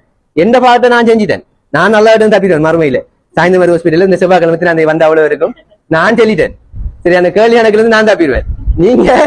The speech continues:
கேட்டாக்கள் நடைமுறைப்படுத்தி உங்களுக்கு ஒரு பொறுப்பை தாரேன். நீங்க என்ன செய்யணும்? இந்த மெசேஜை வாட்ட-, வீட்டை வாராக்கள் காண்றாக்களுக்கு எல்லாம் சொல்லணும். சொன்னீங்கன்னா உங்களுக்கு நன்மை கிடைக்கும். அவங்க போய் சொன்னாங்கன்னா உங்களுக்கு இன்னும் டபுள் நன்மை கிடைக்கும். போன முறை செஞ்ச, ஆ,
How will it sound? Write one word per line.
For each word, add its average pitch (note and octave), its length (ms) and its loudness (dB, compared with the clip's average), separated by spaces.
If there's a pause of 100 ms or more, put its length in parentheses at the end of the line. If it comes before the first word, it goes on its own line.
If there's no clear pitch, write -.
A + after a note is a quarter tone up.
(320)
கேட்டாக்கள் A3+ 480 2
நடைமுறைப்படுத்தி G#3+ 720 2 (500)
உங்களுக்கு A#3 340 2
ஒரு A3+ 100 2
பொறுப்பை A3 260 2
தாரேன். D3+ 240 0
நீங்க F#3 240 2
என்ன A3 120 0
செய்யணும்? G#3 360 0 (120)
இந்த F3+ 140 -2
மெசேஜை G#3 340 0
வாட்ட-, G3 280 0
வீட்டை F#3 220 0
வாராக்கள் F3+ 400 2
காண்றாக்களுக்கு E3 520 -2
எல்லாம் E3+ 140 -2
சொல்லணும். C3 260 -2
சொன்னீங்கன்னா D#3 360 -2
உங்களுக்கு F3+ 320 0
நன்மை E3 240 -2
கிடைக்கும். C3+ 260 -6 (460)
அவங்க A3 280 2
போய் A3+ 100 2
சொன்னாங்கன்னா G3+ 400 0
உங்களுக்கு A3+ 340 2
இன்னும் A3 140 0
டபுள் G3+ 300 0
நன்மை D#3 160 -2
கிடைக்கும். B2+ 280 -6 (420)
போன F#3 220 0
முறை G3 220 0
செஞ்ச, F3+ 200 0 (540)
ஆ, D3 60 0